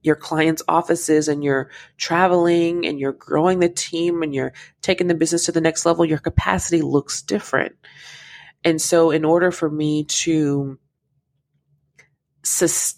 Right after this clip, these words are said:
sustain a rhythm that would align with being able to show up for you, which is what I, what was on my heart and mind to do, it's like, "Okay, well, let, let's make a gut call here." <laughs> Like, let's,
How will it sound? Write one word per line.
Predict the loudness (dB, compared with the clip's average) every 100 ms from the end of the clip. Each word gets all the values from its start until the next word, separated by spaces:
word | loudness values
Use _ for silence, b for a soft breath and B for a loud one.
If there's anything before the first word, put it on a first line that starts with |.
| _
sustain | -10 -6 -2 -2 0 2 2
a | 0
rhythm | 0 0 0 -2 -4 -10 -16 _ _ _ _ _ _ _ _ _ _ _
that | 0 2 2 0 -2 _ _
would | -2 2
align | 2 2 0 2 2 2
with | -2 -2
being | -2
able | -2 -4 -6
to | -6
show | -4 0 0
up | 0 -2
for | -4 -2 -2
you, | -4 -4 0 0
which | -2 -4
is | -8 -4
what | 0
I, | 2 0 -4 B B B B _
what | 0 0
was | 2
on | 0 2
my | 0
heart | 2 2
and | 2
mind | 0 0 0
to | -2
do, | 0 2
it's | 2 0
like, | -2
"Okay, | -4 -4 -2 0
well, | 0 0 0 0 -6 _ _ _ _ _ _ _ _ _ _
let, | -4 0 0
let's | 2 2 2 -2
make | 0
a | 0
gut | 0 0 0 -4
call | -2 0 0
here." | -2 -2 0 0
<laughs> | -2 -2
Like, | -4 -2
let's, | 0 2 0 -6 -16